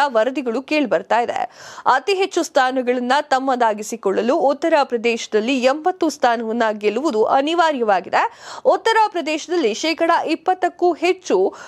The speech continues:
ಪ್ರಮಾಣದಲ್ಲಿ ಮುಸ್ಲಿಂ ಜನರಿದ್ದಾರೆ. ಇಪ್ಪತ್ತೊಂಬತ್ತು ಲೋಕಸಭಾ ಕ್ಷೇತ್ರದಲ್ಲಿ ಇರುವ ನಿರ್ಣಾಯಕ ಮತದಾರರಾಗಿದ್ದಾರೆ. ಹೀಗಾಗಿ ಅವರನ್ನ ಸೆಳೆಯಲು ಬಿ ಜೆ ಪಿ ಬುಧವಾರದಿಂದಲೇ ಹೊಸ ತಂತ್ರಗಳನ್ನ ರೂಪುಗೊಳಿಸಿದೆ. ಮದರಸಾ ಮಸೀದಿಯಲ್ಲಿ ಪ್ರಚಾರವನ್ನ ಮಾಡುವಾಗ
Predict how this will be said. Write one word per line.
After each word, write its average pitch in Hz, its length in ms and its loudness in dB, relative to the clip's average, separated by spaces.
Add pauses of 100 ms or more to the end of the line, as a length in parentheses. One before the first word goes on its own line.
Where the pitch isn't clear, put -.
ಪ್ರಮಾಣದಲ್ಲಿ 302 720 2
ಮುಸ್ಲಿಂ 311 500 -2
ಜನರಿದ್ದಾರೆ. 226 1000 -2
ಇಪ್ಪತ್ತೊಂಬತ್ತು 339 640 0
ಲೋಕಸಭಾ 294 520 0
ಕ್ಷೇತ್ರದಲ್ಲಿ 240 800 0 (280)
ಇರುವ 330 320 4 (420)
ನಿರ್ಣಾಯಕ 392 720 0
ಮತದಾರರಾಗಿದ್ದಾರೆ. 240 1300 0
ಹೀಗಾಗಿ 277 460 0
ಅವರನ್ನ 302 340 0 (100)
ಸೆಳೆಯಲು 254 600 -2
ಬಿ 269 180 -2
ಜೆ 330 180 0
ಪಿ 349 160 2
ಬುಧವಾರದಿಂದಲೇ 269 840 0
ಹೊಸ 285 380 0
ತಂತ್ರಗಳನ್ನ 240 680 -2 (520)
ರೂಪುಗೊಳಿಸಿದೆ. 220 840 0 (320)
ಮದರಸಾ 370 680 2
ಮಸೀದಿಯಲ್ಲಿ 294 800 0
ಪ್ರಚಾರವನ್ನ 262 800 0
ಮಾಡುವಾಗ 202 640 0